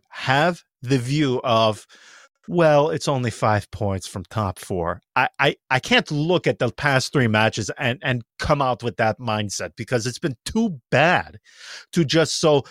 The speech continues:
readily dismiss these performances and say, "Okay, well, it's only five points from top four." Right? I mean, I, I know I keep asking this, but I, I feel like perhaps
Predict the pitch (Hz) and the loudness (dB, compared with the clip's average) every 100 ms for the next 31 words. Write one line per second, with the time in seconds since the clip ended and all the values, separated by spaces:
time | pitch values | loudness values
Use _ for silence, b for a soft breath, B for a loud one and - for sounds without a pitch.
0 | B - 113 135 196 233 196 202 156 147 | B -10 0 4 4 2 -2 -2 2 0
1 | 147 151 139 - 127 - 135 113 135 123 | 2 2 0 0 -2 0 -2 0 2 2
2 | 110 110 92 98 113 98 B B - 120 | 0 -4 -6 -4 -4 -4 B B -2 0
3 | 107 95 117 113 113 - 113 104 98 - | -2 0 2 2 2 -2 -4 -4 -6 -4
4 | 95 - - 92 - 92 - 101 - - | -6 -8 -8 -8 -8 -14 -4 -4 -4 -4
5 | 95 76 _ _ _ 127 185 254 214 240 | -4 -4 _ _ _ 2 2 4 2 2
6 | 220 196 B B B B _ _ _ _ | -2 -6 B B B B _ _ _ _
7 | _ _ _ _ 165 - 214 233 269 - | _ _ _ _ -2 2 2 4 2 2
8 | 208 254 247 - 135 123 - 156 151 - | 2 4 2 2 2 0 2 0 0 -6
9 | _ - - - 180 160 - 160 - 233 | _ -20 -20 -4 0 0 2 0 2 2
10 | 151 - 147 196 196 - | 2 2 2 4 2 -4